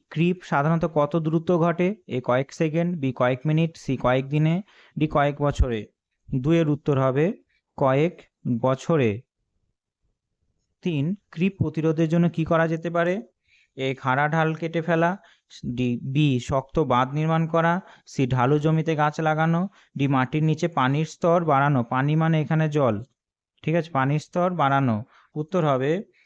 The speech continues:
অপশন সি, ঢালু জম-, ভূমিতে গাছপালা লাগানো। তাহলে তোম-, তাহলে তোমাদের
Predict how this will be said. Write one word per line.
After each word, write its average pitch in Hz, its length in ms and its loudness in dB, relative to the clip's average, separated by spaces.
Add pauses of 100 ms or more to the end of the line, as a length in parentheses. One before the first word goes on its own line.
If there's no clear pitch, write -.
(140)
অপশন 147 480 -2
সি, 170 440 -2 (340)
ঢালু 127 320 0
জম-, 143 280 -2
ভূমিতে 143 500 0
গাছপালা 151 680 0 (400)
লাগানো। 131 600 0 (380)
তাহলে 143 340 2
তোম-, 147 260 -2 (140)
তাহলে 160 320 2
তোমাদের 151 480 0